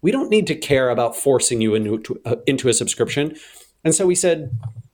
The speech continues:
"Let's not force everyone into a subscription." And we created a one-time heavy use package where for a week you can use SparkToro, uh, as much, you know,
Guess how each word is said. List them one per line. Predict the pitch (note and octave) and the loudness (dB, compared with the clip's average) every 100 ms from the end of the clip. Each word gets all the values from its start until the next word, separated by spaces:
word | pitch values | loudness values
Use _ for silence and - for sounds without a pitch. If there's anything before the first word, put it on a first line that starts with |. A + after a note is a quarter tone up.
| _ _ _ | _ _ _
"Let's | G2+ F#2+ A#2 B2+ - - | -8 2 2 2 -4 -4
not | A#2 G#3+ - - | -2 -2 -4 0
force | C#3 A2+ C3+ | 2 2 0
everyone | G#2+ G#2+ A2 | 0 2 2
into | G2 F#2+ G2+ | 0 -6 -6
a | |
subscription." | - F#2 - A2 - B2+ | -4 -4 -2 0 2 0
And | B2+ C3+ | 2 0
we | |
created | C#3 E3+ E3+ F#3 C#3+ | 0 2 4 4 2
a | |
one-time | A#2+ C3+ D#3+ D#3 D3 C3+ C3+ B2+ C3 - - | 2 0 0 0 0 -2 -2 -2 -6 -8 -18
heavy | - F3 F3 | -2 0 2
use | D#3+ C#3+ C#3+ | 0 -2 -2
package | - B2 B2 B2 A#2+ A2 - _ _ | -2 -2 0 0 0 -4 -12 _ _
where | B2+ B2+ B2+ | 0 4 2
for | - D3+ | 4 2
a | C3+ | 4
week | G3+ G3 - - _ _ | 2 0 -4 -12 _ _
you | D#3 F3 | 2 2
can | D3 C#3 | 2 2
use | C#3+ B2 | 2 0
SparkToro, | C3+ B2 - B2+ A#2 A2+ A2 G#2+ - _ _ | 0 -2 2 2 4 2 2 0 -10 _ _
uh, | A2 G#2 G#2 - | -4 -2 -4 0
as | A#2 | 0
much, | A#2 A#2 C#3+ | 0 -4 -8
you | C3 | -6
know, | A2+ G2+ | -6 -8